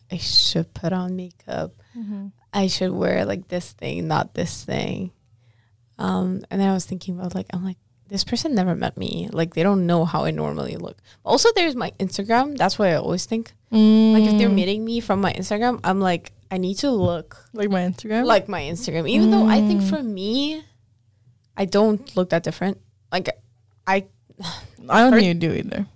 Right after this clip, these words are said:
Speaker 1: I've heard that from other people, so I can say with
Speaker 2: <laughs>
Speaker 1: the honest hand on my heart that I look like my Instagram. So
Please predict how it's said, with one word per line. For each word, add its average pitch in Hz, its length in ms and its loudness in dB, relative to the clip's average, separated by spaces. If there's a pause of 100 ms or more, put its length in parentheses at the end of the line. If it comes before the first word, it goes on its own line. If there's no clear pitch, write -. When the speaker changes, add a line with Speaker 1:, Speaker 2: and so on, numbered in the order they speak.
(260)
Speaker 1:
I've 226 200 -2
heard 214 300 -6
that 277 200 4
from 285 140 -4
other 302 180 0
people, 311 320 2
so 247 120 6
I 214 120 4
can 196 400 -2
say 233 640 0
with 247 240 -2
Speaker 2:
<laughs> - 40 4
Speaker 1:
the - 180 0
honest 214 360 0
hand 226 600 -2
on 196 160 -4
my 202 140 -2
heart 196 560 -4
that 185 420 0
I 185 120 -2
look 185 340 -4
like 220 120 -2
my 247 140 -2
Instagram. 330 560 -6 (720)
So 180 720 0